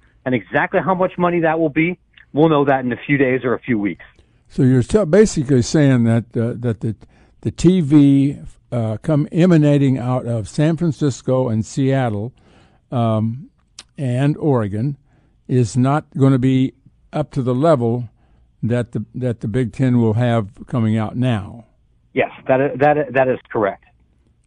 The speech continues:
Speaker 2: Okay, well, that, that'll be a tough decision, uh, because they've never, uh, they, they don't wanna take in somebody that's, that's not gonna help, and that's why Rut-, you know, Rutgers got in because they're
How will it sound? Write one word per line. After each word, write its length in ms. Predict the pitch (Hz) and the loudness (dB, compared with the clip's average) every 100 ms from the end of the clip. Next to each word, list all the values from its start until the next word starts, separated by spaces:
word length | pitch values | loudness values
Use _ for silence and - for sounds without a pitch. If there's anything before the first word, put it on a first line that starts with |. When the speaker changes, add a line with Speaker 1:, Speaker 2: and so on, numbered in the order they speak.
| _ | _
Speaker 2:
Okay, 400 | 139 - 170 147 | -12 -8 -6 -6
well, 200 | 110 113 | -4 -4
that, 180 | 120 123 | -4 -4
that'll 180 | 120 131 | -4 -4
be 140 | 127 | -4
a 40 | 135 | -4
tough 240 | - 139 | -4 -6
decision, 480 | - - 190 131 117 | -6 -4 -2 0 0
uh, 300 | 113 220 127 | -2 -6 -10
because 380 | 104 113 151 107 | -8 -6 -4 -2
they've 180 | 120 107 | -2 -2
never, 360 | 127 117 110 - _ _ _ _ - | -2 -4 -6 -10 _ _ _ _ -10
uh, 120 | 120 | -4
they, 140 | 110 | -2
they 180 | 117 120 | 0 2
don't 220 | 135 135 | 2 2
wanna 220 | 127 175 139 | 2 2 0
take 260 | 139 123 | 0 -2
in 160 | 135 117 | -2 -2
somebody 380 | - 120 123 120 | -2 -2 -2 -2
that's, 180 | 113 - | -4 -6
that's 280 | 120 110 104 | -8 -6 -4
not 140 | 127 | -4
gonna 240 | 117 123 | -2 -2
help, 280 | 123 147 120 | 0 0 -2
and 120 | 117 | -2
that's 220 | 120 131 - | -2 -2 -2
why 160 | 127 | -2
Rut-, 280 | 120 135 160 | 0 -2 -4
you 220 | 139 127 | -4 -2
know, 100 | 123 | -2
Rutgers 460 | 113 135 147 131 107 | 0 -2 -2 -4 -4
got 220 | 123 123 | -2 -2
in 160 | 127 135 | -2 -2
because 320 | 107 131 107 | -2 -4 -4
they're 200 | 117 | -4